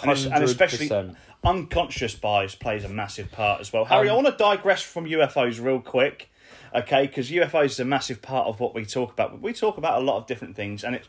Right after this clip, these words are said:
Speaker 1: all connected. And what I wanna talk about, um, is a different question, uh, that, that we often ask ourselves. Now, look, we have two big questions in this world. Um, and that is, are aliens real? Where are they from?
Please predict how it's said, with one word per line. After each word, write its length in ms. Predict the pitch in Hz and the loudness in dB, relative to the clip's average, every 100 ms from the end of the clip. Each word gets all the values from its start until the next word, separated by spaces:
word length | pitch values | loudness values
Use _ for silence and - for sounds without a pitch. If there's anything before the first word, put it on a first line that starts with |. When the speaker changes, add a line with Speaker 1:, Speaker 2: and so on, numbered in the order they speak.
| - | -2
Speaker 1:
all 400 | 156 165 165 165 - - - _ | 0 2 0 -4 -16 -20 -20 _
connected. 460 | - 147 - - 117 | -4 -2 -2 -2 -2
And 80 | |
what 100 | 139 | 0
I 60 | 151 | -2
wanna 200 | 151 147 | -2 -2
talk 360 | - 151 131 - | 0 2 2 0
about, 400 | 95 92 90 - _ _ - _ _ _ _ | -4 -4 -4 -8 _ _ -20 _ _ _ _
um, 400 | 90 98 95 92 _ | -2 -2 -2 -8 _
is 140 | 123 | -8
a 60 | 123 | -8
different 420 | 139 175 160 143 | -4 -4 -4 -8
question, 640 | - 151 147 - 107 107 - | 0 0 0 -4 -4 -6 -6
uh, 180 | 113 113 | -4 -2
that, 220 | - 123 | -6 -2
that 200 | 117 - _ 117 | -4 -4 _ -8
we 120 | 120 | 0
often 300 | 117 104 117 | 0 0 -4
ask 380 | 110 113 113 - | 0 0 -2 -2
ourselves. 540 | 104 98 - 101 98 131 | -2 -2 0 0 0 0
Now, 140 | 127 | 2
look, 220 | 135 - | 2 0
we 80 | 139 | 2
have 160 | 135 120 | 0 0
two 200 | 190 190 | -2 -2
big 220 | - 151 | -2 -8
questions 580 | - 151 147 - 107 104 | 2 2 2 -6 -8 -6
in 120 | 110 | -4
this 180 | 110 - | -6 0
world. 320 | 110 98 95 _ _ - - _ | 2 2 -2 _ _ -20 -20 _
Um, 240 | 113 107 113 | -2 -2 0
and 100 | 120 | -2
that 140 | 139 113 | -2 -2
is, 140 | - - | -6 4
are 280 | 156 214 - | 6 6 4
aliens 520 | 170 151 139 131 120 | 2 2 2 0 -2
real? 340 | 120 101 107 143 | 0 0 0 -4
Where 260 | - 180 180 | 2 4 6
are 60 | |
they 160 | 165 156 | 2 0
from? 440 | 143 123 117 117 | 0 2 2 2